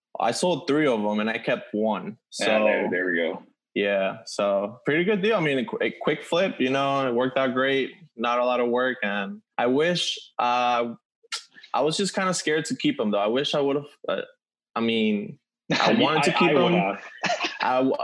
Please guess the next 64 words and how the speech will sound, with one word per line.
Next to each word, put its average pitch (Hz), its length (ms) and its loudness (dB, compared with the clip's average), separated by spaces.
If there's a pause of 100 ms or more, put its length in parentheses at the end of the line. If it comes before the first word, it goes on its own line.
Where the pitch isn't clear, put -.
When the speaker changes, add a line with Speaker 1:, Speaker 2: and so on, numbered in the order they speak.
(140)
Speaker 1:
yeah, 120 220 2
I 113 40 2
wanted 165 260 0
to 196 80 -2
keep 190 260 -2
'em, 185 140 -2
but, 147 160 0 (240)
uh, 143 640 0
at 131 140 -2
the 135 80 -2
same 143 240 -4
time, 147 160 -4
I 139 80 0
was 127 140 -4
like, 123 280 0
"Let 123 140 -4
me 143 120 -2
just 143 760 -4
sell 135 200 2
these 135 280 2
and 110 160 0
just 110 260 -2
at - 160 -2
least 127 360 0
stay 117 180 0
with 107 240 2
one." 98 240 -2
So 95 300 0
we'll 104 260 -2
see. 104 400 0 (160)
But 95 180 0 (320)
at 117 80 2
least, 165 220 2
you 156 80 2
know, 135 60 2
I 120 80 0
made 123 160 0
some 123 120 0
money 113 260 0
there, 101 220 0
so 104 200 -2
it's - 360 -8 (120)
pretty 151 160 0
good. 104 200 0 (1300)
Speaker 2:
Yeah, 143 240 0
yeah, 127 200 2
I, 135 100 0
I 120 80 0
always 131 220 0
love 127 140 2
the 110 80 0
quick, 113 320 -2
quick - 360 -6
flip. 104 260 0
We, 107 160 0
me 117 220 0
and 113 80 0
Bob 110 140 2
always 107 200 0
have, 104 160 -2
like, 104 120 0
this, 101 160 0
this 104 160 -2
joke 104 360 0